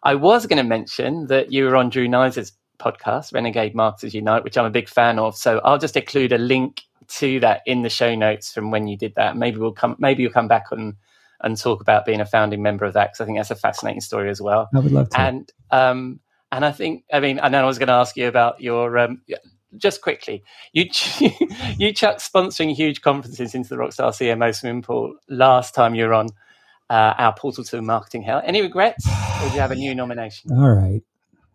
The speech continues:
Speaker 2: All right.
Speaker 1: <laughs>
Speaker 2: All right. Fair enough. Yes, I'm rethinking that. So,
Speaker 1: <laughs>
Speaker 2: it, but here's how I, I'm gonna limit, I'm gonna limit it.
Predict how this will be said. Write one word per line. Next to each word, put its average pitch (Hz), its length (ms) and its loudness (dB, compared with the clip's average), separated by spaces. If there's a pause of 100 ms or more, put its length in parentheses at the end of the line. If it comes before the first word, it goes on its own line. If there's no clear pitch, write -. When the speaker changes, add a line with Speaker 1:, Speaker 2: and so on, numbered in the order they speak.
(240)
Speaker 2:
All 120 80 4
right. 92 280 2
Speaker 1:
<laughs> - 380 -6
Speaker 2:
All 110 100 6
right. 95 240 -2 (800)
Fair 117 260 4
enough. 95 300 2 (240)
Yes, 117 420 0 (220)
I'm 120 80 -6
rethinking 117 480 -6
that. 82 240 -16 (300)
So, 117 560 2 (340)
Speaker 1:
<laughs> - 340 -20
Speaker 2:
it, 139 160 4
but 135 120 4
here's 185 280 4
how 151 160 0
I, 156 200 -2
I'm 131 240 4
gonna 131 220 6
limit, 127 300 6 (240)
I'm 110 80 0
gonna 110 160 4
limit 104 240 0
it. 107 120 -12